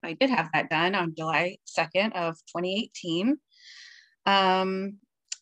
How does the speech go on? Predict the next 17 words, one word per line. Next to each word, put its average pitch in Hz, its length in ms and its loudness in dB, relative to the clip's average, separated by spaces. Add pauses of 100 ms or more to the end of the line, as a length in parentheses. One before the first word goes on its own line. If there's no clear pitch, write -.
(140)
and 185 520 0
it - 100 -14
took 220 220 -6
me 185 300 -2
sixteen 247 560 0
months 185 380 0
to 208 120 -2
lose 180 320 -2
a 175 80 0
hundred 185 340 -4
pounds. 185 720 0 (720)
Um, 175 640 2 (420)
and 175 600 0
I 175 440 0 (240)
felt 202 360 2 (400)
amazing. 165 800 0 (240)
Um, 151 500 0